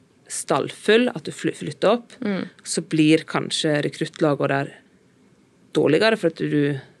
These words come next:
Speaker 1: der er ikke så mange igjen.
Speaker 2: Ja.
Speaker 1: De som var medium gode blir plutselig de beste, og de har ikke, og så blir det kanskje et gap da.
Speaker 2: Ja.
Speaker 1: Eh, så jeg,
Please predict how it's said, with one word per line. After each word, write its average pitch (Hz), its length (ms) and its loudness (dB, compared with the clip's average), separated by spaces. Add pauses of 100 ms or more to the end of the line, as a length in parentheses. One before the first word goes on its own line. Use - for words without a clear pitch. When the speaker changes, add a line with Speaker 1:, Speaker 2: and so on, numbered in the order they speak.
(100)
Speaker 1:
der - 120 -2
er 117 80 2
ikke 147 160 -8
så 151 80 0
mange 135 180 0
igjen. 180 380 2 (180)
Speaker 2:
Ja. 190 160 -2
Speaker 1:
De 151 140 0
som 151 160 -2
var 143 80 4
medium 147 420 4
gode 135 240 0
blir 143 120 2
plutselig 139 380 -4
de 135 140 -6
beste, - 280 -8
og 165 60 0
de 156 60 0
har 139 280 0
ikke, 143 280 -2 (960)
og 190 60 -10
så 196 100 -2
blir 196 160 6
det 175 60 0
kanskje 156 220 0
et - 300 -20
gap 143 320 0
da. - 140 -6 (280)
Speaker 2:
Ja. 190 160 -2 (180)
Speaker 1:
Eh, 185 200 -4 (440)
så - 160 -4
jeg, 160 480 0